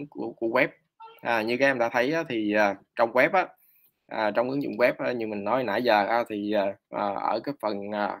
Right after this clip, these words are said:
à, client á, thì chúng ta sẽ có nhiều cái trình duyệt web khác nhau. Có nghĩa là người dùng người ta có thể là sử dụng nhiều cái trình duyệt web khác nhau ha, để mà, à, vào một cái trang,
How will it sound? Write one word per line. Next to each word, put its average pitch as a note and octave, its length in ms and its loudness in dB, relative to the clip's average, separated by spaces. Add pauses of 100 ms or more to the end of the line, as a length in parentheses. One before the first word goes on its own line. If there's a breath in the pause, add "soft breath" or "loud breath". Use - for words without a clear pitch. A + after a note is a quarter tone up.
(100)
à, A2 340 -8
client A#2+ 320 6
á, C#3 200 2
thì G#2+ 120 -8
chúng A2+ 100 -8
ta B2 120 -4
sẽ A2+ 120 -10
có A#2+ 180 -2
nhiều A2+ 280 -4
cái - 100 -8
trình A2 120 -8
duyệt G2 140 -6
web B2 160 -4
khác C#3+ 140 -10
nhau. B2 240 0
Có B2 60 -2
nghĩa B2 140 -2
là B2+ 120 0
người G#2+ 180 -4
dùng G2+ 260 -4
người G#2 100 -12
ta G2+ 120 -6
có A#2+ 160 -10
thể - 160 -6
là A2 300 2 (320 loud breath)
sử A#2+ 120 -4
dụng G#2 240 -4
nhiều G#2+ 200 0
cái G#2+ 120 -2
trình A2 100 -6
duyệt F#2+ 140 -2
web A#2+ 160 0
khác D3+ 160 -10
nhau A#2+ 260 4
ha, A#2+ 200 2
để - 280 -4
mà, G2+ 400 2 (300)
à, G2 260 4 (320)
vào G2+ 180 4
một G2 160 -4
cái A2 80 -18
trang, A2 220 -6